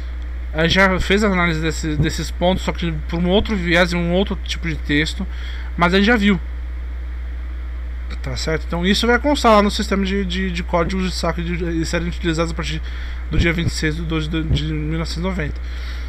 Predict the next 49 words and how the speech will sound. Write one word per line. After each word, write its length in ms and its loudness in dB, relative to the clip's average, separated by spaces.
Esses 180 6
são 100 6
os 120 0
códigos 360 4
que 60 -4
são 120 2
referentes 480 0
a, 60 0
por 160 -2
exemplo, 440 0
a 220 2
cada 260 2
uma 300 2
das, 220 2
das 240 0
condições 680 2
em 140 -2
que 120 -4
se 140 -2
encontra, 400 0
tanto 140 -4
a 20 -4
parte 160 0
de 60 -2
empregador 420 2
quanto 200 6
a 20 8
parte 340 4
do 80 0
empregado. 420 -2
Beleza, 460 4
gente? 360 -4
É, 340 6
como 140 4
eu 40 2
falei, 220 4
a 40 2
gente 120 2
já 100 4
tá 140 2
no 80 2
finalzinho, 720 2
é, 640 0
do 120 -2
nosso 340 -2
capítulo 520 -2
de 240 -4
departamento 460 -2
pessoal. 500 -2